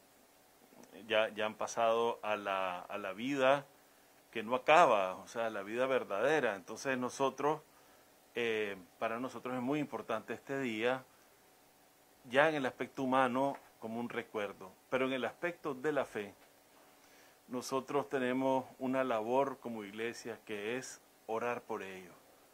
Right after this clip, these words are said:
¿Por qué, por qué orar por ellos? Porque aunque ellos ya hayan alcanzado su salvación, es muy probable, y la mayoría de nosotros,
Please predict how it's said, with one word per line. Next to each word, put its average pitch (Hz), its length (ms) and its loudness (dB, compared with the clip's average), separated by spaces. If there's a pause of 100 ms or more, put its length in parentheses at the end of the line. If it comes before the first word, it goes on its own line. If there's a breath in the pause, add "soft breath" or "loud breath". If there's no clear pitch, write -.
(500 loud breath)
¿Por 131 140 -4
qué, - 260 -6
por 131 180 0
qué 185 180 2
orar 156 320 4
por 135 180 2
ellos? 123 340 2
Porque 131 440 -4
aunque 139 480 0
ellos 156 300 -2 (640 loud breath)
ya 165 360 8
hayan 147 280 2
alcanzado 131 640 2
su 107 160 -10
salvación, 127 840 0 (1120 loud breath)
es 127 100 -4
muy 160 200 2
probable, 147 720 8 (680)
y 104 140 -10
la 101 120 -6
mayoría 101 760 -4
de 101 120 -12
nosotros, 101 600 -4